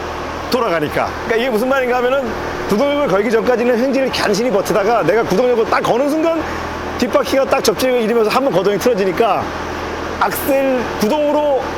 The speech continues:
차를 앞으로 보낼 수도 없고, 그 순간에 거동도 틀어지고, 어, 앞으로 나갈 수도 없으니까. 뭐 기록은커녕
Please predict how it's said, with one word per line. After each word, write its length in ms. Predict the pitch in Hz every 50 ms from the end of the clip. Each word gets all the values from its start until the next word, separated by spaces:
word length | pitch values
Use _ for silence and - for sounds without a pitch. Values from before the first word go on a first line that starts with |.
| - - - - - - - - - - - - -
차를 260 | - - - 294 262
앞으로 320 | 170 175 156 - 240 247
보낼 240 | 170 165 202 220 214
수도 220 | - 220 202 247
없고, 340 | 277 - - - 180 175 135 - - - - - -
그 60 | 190
순간에 460 | 185 202 262 254 262 254 247 262 285 277
거동도 460 | - 170 196 180 226 226 226 226 -
틀어지고, 580 | - 226 226 220 185 185 185 220 277 320 370 - - - - - - - - - - - - - - - - - - - -
어, 600 | 160 160 156 156 160 156 156 156 151 151 151 147 - - - - - - - - - - - - - -
앞으로 260 | 185 - - 269 254
나갈 220 | 220 190 208 233 214
수도 180 | - - 233
없으니까. 520 | 175 - - 214 185 156 - - 139 123 101 - - - - - - - - - - - -
뭐 100 | - 202 -
기록은커녕 1000 | - - 226 254 294 294 262 269 277 269 262 - - 262 262 277 302 330 330 330